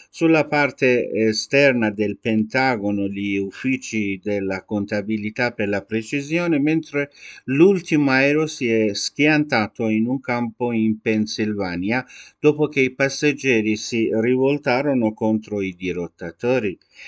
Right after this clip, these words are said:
I testimoni che raggiunsero il luogo dell'esplosione, compreso il sindaco, trovarono solo una buca profonda circa due metri e larga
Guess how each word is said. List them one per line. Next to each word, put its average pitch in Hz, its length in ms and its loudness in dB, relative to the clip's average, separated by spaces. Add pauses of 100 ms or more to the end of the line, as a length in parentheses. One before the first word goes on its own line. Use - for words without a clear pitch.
(100)
I 165 120 -2
testimoni 175 600 2
che 160 140 2
raggiunsero 143 680 2
il 123 80 0
luogo 127 400 2
dell'esplosione, 147 880 0
compreso 123 580 0
il 113 160 0
sindaco, 143 920 0 (380)
trovarono 170 680 4
solo 139 640 2
una 143 340 4
buca 143 380 -4
profonda 135 640 0
circa 127 380 -4
due 135 260 0
metri 135 400 0
e 113 100 2
larga 120 720 0